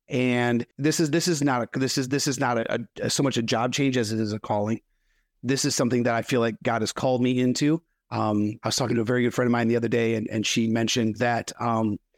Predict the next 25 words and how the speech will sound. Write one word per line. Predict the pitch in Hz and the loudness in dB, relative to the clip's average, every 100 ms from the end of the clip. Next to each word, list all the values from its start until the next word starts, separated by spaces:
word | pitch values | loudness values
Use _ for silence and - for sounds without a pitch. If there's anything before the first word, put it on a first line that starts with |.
| _ | _
she's | - 156 | -2 0
been | 131 120 | 2 2
watching | 110 117 - 120 | 2 0 2 2
this | 110 - | 2 0
happen | 117 104 110 | -2 -2 -2
for | 104 | 0
the | |
last | 110 110 - | 0 0 0
year, | 113 | 2
which | 104 - | 2 0
terrified | - 147 123 110 | 0 0 0 0
me | 107 | 0
because | 107 104 | 0 -2
I | 127 | -2
hadn't | 110 107 101 | 0 0 0
been | 110 101 | 0 0
watching | 101 107 120 | -2 0 0
it. | 113 - _ _ - | -2 -8 _ _ -4
I | 160 | 0
had | 170 151 | 2 4
no | 131 120 | 2 2
idea | 110 110 | 0 0
this | 113 - | 0 0
was | 135 | -2
coming. | - 120 107 | -2 0 0